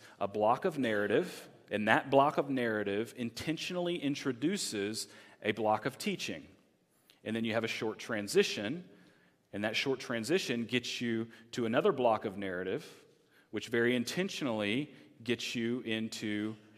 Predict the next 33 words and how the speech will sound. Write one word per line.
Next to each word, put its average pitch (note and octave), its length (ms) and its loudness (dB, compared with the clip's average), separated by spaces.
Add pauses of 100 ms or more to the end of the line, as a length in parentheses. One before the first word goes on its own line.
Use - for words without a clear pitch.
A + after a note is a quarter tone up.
(640)
one G#2 220 -2
of G#2 60 -6
the, A#2+ 120 -10
the A2 120 0
next G2 240 -2
discourse, G#2+ 580 -6
another F2+ 240 -4
block F2+ 300 -6
of - 100 -14
teaching, E2+ 500 -8
and F#2 120 -8
that's F#2+ 180 -6
how F#2+ 220 0
it's F#2+ 140 -8
arranged. B2 560 -6
So G2+ 280 0 (840)
the, A#2 100 -4
the, A2 380 -2
the G#2+ 80 -2
discourses B2+ 680 -2
there, A#2 340 4
or G2 140 -4
the F#2 80 -6
teaching A2 520 -6
there G#2+ 160 -2
in, G#2 60 -4
the, G#2+ 240 -4
in, G#2 260 -10
in G#2 120 -6
that G2 200 -6
middle, G#2+ 460 0
um, F#2+ 180 -6
column, G#2+ 560 2